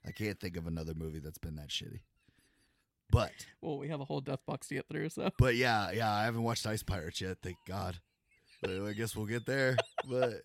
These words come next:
Speaker 2: <laughs> I was really hoping it was gonna be The Fanatic or
Speaker 1: Ju-,
Speaker 2: Ice
Speaker 1: just,
Speaker 2: Pirates, so.
Speaker 1: just when we find the floor, bro, we just pull out the shovels and keep going. And it's just like, some of this shit, it's just like, "Bro, why would they waste the D V D to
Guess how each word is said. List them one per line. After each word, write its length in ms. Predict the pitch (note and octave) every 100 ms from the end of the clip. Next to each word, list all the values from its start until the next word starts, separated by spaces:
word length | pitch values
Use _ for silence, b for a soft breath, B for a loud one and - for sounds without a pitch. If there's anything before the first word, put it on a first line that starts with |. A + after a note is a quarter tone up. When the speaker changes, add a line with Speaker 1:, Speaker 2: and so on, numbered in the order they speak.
| _ -
Speaker 2:
<laughs> 240 | - G4+
I 100 | -
was 200 | C#4 A#3
really 260 | A3 A#3 A3+
hoping 320 | G#3 F#3 F#3+
it 60 | D#3+
was 100 | D#3+
gonna 160 | E3+
be 100 | D#3+ D#3+
The 100 | D#3
Fanatic 540 | D3+ C#3 C#3 C3+ -
or 220 | C3+ C#3
Speaker 1:
Ju-, 40 | B2+
Speaker 2:
Ice 100 | C3+
Speaker 1:
just, 120 | E3
Speaker 2:
Pirates, 400 | D3+ C#3 C#3 -
so. 180 | - D3+
Speaker 1:
just 220 | D#3+ C4+ A3+
when 100 | B3
we 140 | B3+
find 380 | - F3+ F3 E3+
the 80 | C3
floor, 440 | - C3 C3+ B2
bro, 280 | G2+ A2 A2+
we 120 | A#2+
just 200 | A#2+ A#2
pull 160 | B2+ B2
out 200 | A#2+ -
the 80 |
shovels 520 | F#2 - F#2 F2 E2+ E2+
and 140 | E2
keep 220 | F#2+ E2+
going. 380 | E2 D#2+ D#2 D#2+ - b b b b b b b
And 100 | -
it's 160 | A2+ -
just 200 | C#3 -
like, 200 | B2+ A2+ -
some 200 | - D#3+
of 60 | D#3+
this 100 | D3+
shit, 200 | - D3
it's 160 | C#3 -
just 160 | B2+
like, 180 | A#2+ -
"Bro, 120 | C#3
why 160 | D#3 F#3
would 120 | E3
they 120 | -
waste 260 | - F#3+ -
the 80 | F3
D 140 | F3+
V 160 | E3+ D#3+
D 380 | G#3 B3 E3+
to 60 | G2+